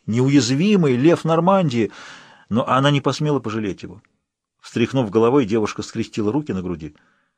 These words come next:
«В каком-то смысле ты всегда был один», «Я не знаю никого, кто бы равнялся с тобой, конунг». Ролло слегка повернул к ней лицо, в его стальных глазах мелькнул огонёк и сейчас же погас. Конунг снова был неуязвим.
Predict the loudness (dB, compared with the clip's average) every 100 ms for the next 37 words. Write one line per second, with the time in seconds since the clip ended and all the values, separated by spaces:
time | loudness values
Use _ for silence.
0 | _ _ _ _ _ _ _ _ _ _
1 | -14 -8 -2 -2 -4 -4 -6 -6 -10 -10
2 | -8 -2 0 0 -2 -6 -10 -14 _ _
3 | _ _ _ _ _ _ _ -12 -2 -2
4 | 0 -2 -2 -2 0 2 2 0 0 2
5 | 2 0 -4 -6 -6 -4 -4 -6 -8 -10
6 | -14 _ _ _ _ _ _ -12 -2 2
7 | 2 0 -2 -4 -2 -4 -2 -4 -2 -4
8 | -2 -4 -4 -2 -2 -2 -8 -20 _ _
9 | _ _ _ -10 -2 0 0 0 2 2
10 | 2 0 0 -2 -2 -4 -2 -2 -2 -2
11 | -4 -6 -10 -10 -6 -6 -6 -4 -2 -2
12 | -4 -18 -20 _ _ _ _ 0 2 4
13 | 2 -2 -2 2 2 4 2 2 -2 -2
14 | -2 -2 -4 -8 -8 -12